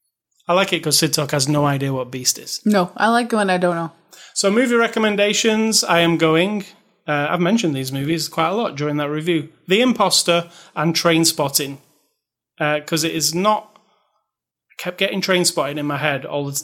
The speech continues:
Speaker 1: there's some of the shots, they actually do shots from different movies in this, di-, different heist movies.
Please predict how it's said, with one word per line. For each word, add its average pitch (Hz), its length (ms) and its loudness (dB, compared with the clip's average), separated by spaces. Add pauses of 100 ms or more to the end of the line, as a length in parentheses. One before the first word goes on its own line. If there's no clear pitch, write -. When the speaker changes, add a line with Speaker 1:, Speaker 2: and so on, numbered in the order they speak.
Speaker 1:
there's 147 220 -6
some 180 160 2
of 180 60 2
the 190 60 0
shots, - 680 -2 (540)
they 165 60 0
actually 175 320 0
do 160 440 0
shots - 360 0
from 170 220 0
different 160 280 0
movies 160 400 2
in 196 160 2
this, 196 420 0
di-, 170 420 -4
different 160 260 -2
heist 165 260 0
movies. 180 500 0